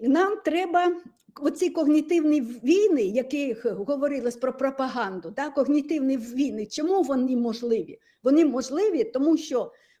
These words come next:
посингулярність, метакомунікаційній сфері, новітні інформаційні технології, вони здатні нав'язувати потрібні уявлення кожному. І подобно тому, що у нас от пластик в океані, да, ми,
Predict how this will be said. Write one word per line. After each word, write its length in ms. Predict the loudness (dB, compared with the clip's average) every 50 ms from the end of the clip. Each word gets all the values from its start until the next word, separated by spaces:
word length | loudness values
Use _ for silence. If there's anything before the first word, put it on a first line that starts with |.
| _
посингулярність, 1080 | -2 -2 -2 -2 -2 -2 0 0 2 0 0 0 0 0 -2 -2 -4 -6 -8 -8 -4 0
метакомунікаційній 1500 | 2 2 2 2 0 -2 -6 -8 _ -10 -4 -2 -2 0 0 -2 -2 -2 -2 -4 -4 -4 -4 -4 -2 0 0 0 -2
сфері, 500 | -4 -6 -8 -6 -4 -4 -4 -4 -8 -14 _ _ _ _ _ _ _ _ 2
новітні 520 | 4 4 4 4 2 0 0 2 0 0 2
інформаційні 800 | 2 2 2 2 2 0 0 0 -2 -2 -2 -2 0 0 0 -2
технології, 680 | -4 -4 -6 -2 -2 0 0 0 -2 -2 -2 -4 -4
вони 300 | -2 0 0 0 0 -2
здатні 440 | -2 -4 -4 -4 -4 -2 -2 0 2
нав'язувати 1040 | 2 2 0 -2 -6 -4 -4 -2 -2 -4 -4 -4 -4 -4 -4 -4 -8 -8 -12 -14 -14 _ _ _ _ _
потрібні 580 | -2 -2 0 0 0 0 0 0 2 0 0 0
уявлення 640 | 0 0 -2 -2 -2 -2 -2 -2 -2 -2 0 -2 -2
кожному. 680 | -2 -4 -4 -2 -2 -2 -4 -6 -12 -12 -12 -12 -16 _ _ _ _ _ _ _ _ _ _ 0
І 300 | 2 2 2 2 0 -2 -6 -12 -18 _ _ _ _ _ _ _ _ _ _ _ _ _ -20 -20 -6 0
подобно 640 | 2 2 2 2 -2 -2 -2 -2 0 2 2 2
тому, 500 | 2 2 0 0 2 2 2 0 -2 -4 -8
що 560 | -12 -8 -4 -2 0 2 0 0 -2 -8 -16 _ -4
у 80 | -2 0
нас 300 | 0 0 -2 -4 -2 -4
от 180 | -6 -4 -4
пластик 500 | -4 -2 -2 -2 -4 -4 -4 -6 -6 -4
в 60 | -4
океані, 560 | -4 -4 -4 -2 -2 -2 -2 -2 -4 -6 -8 -8
да, 200 | -6 -4 -4 -2
ми, 300 | 0 0 0 0 0